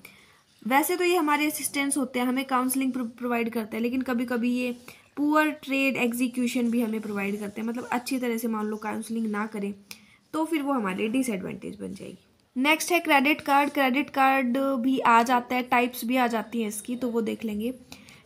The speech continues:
Credit card is defined as a card, आपने वैसे प-, देख भी रखा होगा क्रेडिट कार्ड जिसके बेस पे हम शॉपिंग वगैरह करते हैं, तो ये कार्ड होता है जिसके बेस पे हम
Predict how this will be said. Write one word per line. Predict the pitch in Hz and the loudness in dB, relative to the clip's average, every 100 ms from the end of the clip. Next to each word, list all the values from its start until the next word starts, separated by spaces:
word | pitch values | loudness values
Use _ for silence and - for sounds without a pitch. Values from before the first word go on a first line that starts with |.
| - | 4
Credit | 285 277 349 - | 6 6 4 6
card | 349 339 | 6 8
is | 359 285 | 6 4
defined | 294 277 262 269 277 | 2 2 2 2 2
as | |
a | 285 285 | 0 2
card, | 208 226 247 - - - - - | 2 2 -2 -12 -20 -20 -6 4
आपने | 262 311 330 | 4 4 2
वैसे | 339 349 - | 2 0 -4
प-, | 214 214 208 - 247 | -8 -6 -8 -6 -2
देख | 226 277 294 | 0 0 0
भी | 294 | 0
रखा | 302 294 285 | 0 2 2
होगा | 247 | 2
क्रेडिट | 254 254 233 247 | 2 0 2 0
कार्ड | - 240 233 | 2 2 2
जिसके | 254 277 | 0 -2
बेस | 254 262 254 | 0 0 0
पे | |
हम | 262 254 | -2 0
शॉपिंग | 254 226 247 | -2 -2 0
वगैरह | 240 220 226 226 | 0 0 -2 -2
करते | 240 220 214 | -4 -4 -6
हैं, | 220 - - - - - | -8 -12 -20 -20 -14 -2
तो | 311 | 0
ये | 330 | 2
कार्ड | 311 302 302 | 6 6 6
होता | 320 - | 4 2
है | 233 | 0
जिसके | 233 269 - - - - 294 | 0 -2 -6 -16 -14 -4 0
बेस | 262 269 262 | 2 0 0
पे | 277 | -2
हम | 277 | 0